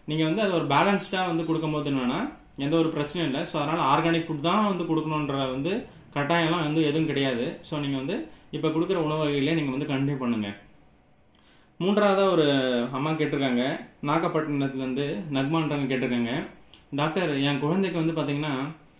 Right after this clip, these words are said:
ஆ, இம்யூனிட்டிலாம் ரொம்பவே கம்மியா இருக்குன்னு நினைக்கிறேன் டாக்டர். நீங்க அதுக்கு வந்து ஏதாவது வந்து tonic இருந்தா எழுதி கொடுங்க டாக்டர்,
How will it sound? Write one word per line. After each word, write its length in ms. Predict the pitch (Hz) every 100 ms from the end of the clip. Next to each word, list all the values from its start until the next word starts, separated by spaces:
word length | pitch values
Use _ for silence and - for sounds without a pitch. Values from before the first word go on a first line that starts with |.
| - _ -
ஆ, 240 | 131 127
இம்யூனிட்டிலாம் 540 | 123 165 208 190 185 170
ரொம்பவே 280 | 151 180
கம்மியா 300 | 180 156 180
இருக்குன்னு 300 | 170 156 143
நினைக்கிறேன் 400 | 131 135 131 131
டாக்டர். 440 | 120 117 123 120 110
நீங்க 180 | 127 120
அதுக்கு 280 | 117 139
வந்து 100 | 147
ஏதாவது 300 | 156 143 151
வந்து 500 | 147 135 143 139 156 151
tonic 280 | 135 156 156
இருந்தா 240 | 127 131
எழுதி 300 | 127 123 135
கொடுங்க 240 | 127 117
டாக்டர், 440 | 110 104 117 113